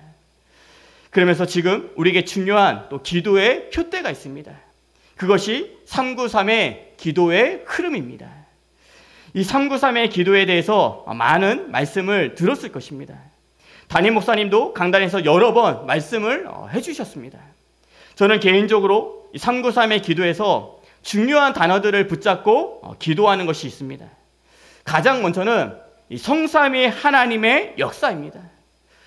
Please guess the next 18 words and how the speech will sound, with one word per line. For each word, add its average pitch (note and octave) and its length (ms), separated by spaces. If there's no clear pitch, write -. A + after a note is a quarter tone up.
오늘도 G#3+ 760
성삼위 C#4+ 600
하나님의 A#3 840
은혜가 G#3 680
내게 F#3+ 540
임하도록 G3+ 720
기도합니다. F3 560
그리고 G#3 580
오늘도 G3 800
내가 F3+ 240
하나님의 B3+ 640
형상이 C#4 500
회복되어지고 G#3+ 1000
성령 C#4+ 500
충만 D4 440
속에서 A3+ 460
생기가 D#4 520
넘치고 F3 800